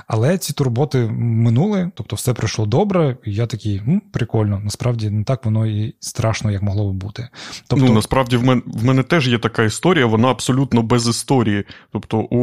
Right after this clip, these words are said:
Speaker 2: у Ані, у дружини моєї, в неї було, була проблема з оком, щось потрапило, ну, і, і було дуже, дуже
Speaker 1: О, я
Speaker 2: боляче. Це
Speaker 1: пам'ятаю,
Speaker 2: було в
Speaker 1: да, да, да.
Speaker 2: Да, та, це, це бу-, це було в суботу, і ця історія просто, я подзвонив в швидку, мені сказали, де,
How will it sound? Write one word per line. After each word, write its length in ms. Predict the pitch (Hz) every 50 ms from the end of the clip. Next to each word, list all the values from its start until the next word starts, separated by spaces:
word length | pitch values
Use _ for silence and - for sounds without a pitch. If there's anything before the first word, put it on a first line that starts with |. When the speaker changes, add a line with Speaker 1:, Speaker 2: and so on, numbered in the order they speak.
| 120 117 113 110 110 110 110 107 107 107 - 113 110
Speaker 2:
у 40 | 117 131
Ані, 280 | 170 196 190 156 123
у 80 | 113 110
дружини 420 | 107 113 113 110 110 117 110 107 104
моєї, 220 | 104 104 104 104
в 20 |
неї 160 | 107 117 131 131
було, 360 | 117 117 117 117 113 110 -
була 320 | - 110 113 117 113 117 113
проблема 500 | - - 110 110 117 117 110 110 110 104
з 100 | 104 123
оком, 320 | 160 202 - - 113 107
щось 220 | - - 131 117
потрапило, 560 | - - 113 - - 151 175 175 - 123 110 110
ну, 140 | 135 131 110
і, 200 | - - 113 - -
і 40 |
було 280 | 110 107 123 123 120 117
дуже, 240 | 110 120 120 113 107 -
дуже 240 | 110 120 120 113 113
Speaker 1:
О, 20 | 131
я 40 | 117
Speaker 2:
боляче. 160 | 113 107 110 -
Це 0 |
Speaker 1:
пам'ятаю, 380 | 127 123 120 123 120 - 113 104
Speaker 2:
було 100 | 101 120
в 20 | 104
Speaker 1:
да, 140 | 107 104
да, 120 | 98 101 98
да. 200 | 92 95 92 90 92 - - _ -
Speaker 2:
Да, 180 | 120 110 - - _ _
та, 220 | - 123 113 104 101
це, 160 | - - 131 113 -
це 140 | - 143
бу-, 180 | 139 135 135 -
це 120 | - - 143
було 220 | 135 131 131 131
в 60 | 117
суботу, 540 | - - 123 113 135 196 226 - 190 156 139 - - - - _ _ _ _ -
і 320 | 156 165 151 131 110 - - - _ -
ця 140 | - 180 190
історія 360 | 170 - - - 226 196 139
просто, 360 | - 151 165 156 - - 123
я 100 | 120 131
подзвонив 420 | 117 - 135 123 131 139 139 143 120
в 60 | - -
швидку, 380 | - 143 151 - - 247 233
мені 200 | 180 151 139 139
сказали, 460 | 127 - - 131 123 143 135 120 120
де, 200 | 117 110 131 135